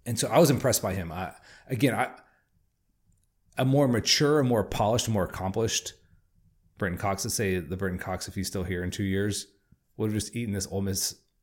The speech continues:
offensive line. He would have had, like, seven sacks. He couldn't quite accomplish everything. You know, I,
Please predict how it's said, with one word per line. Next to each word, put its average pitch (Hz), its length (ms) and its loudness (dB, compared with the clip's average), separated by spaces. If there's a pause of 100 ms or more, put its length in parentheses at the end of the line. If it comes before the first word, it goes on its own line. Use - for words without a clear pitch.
(220)
offensive 92 360 -4
line. 90 200 -2
He 101 80 -4
would 92 100 -2
have 87 100 -4
had, 87 120 -4
like, 69 160 -10 (320)
seven 87 340 -4
sacks. - 360 -4
He 120 100 -8
couldn't 170 300 6
quite 135 400 0 (920)
accomplish 120 440 -2
everything. 120 400 0 (300)
You 127 120 0
know, 151 120 2
I, 156 180 -4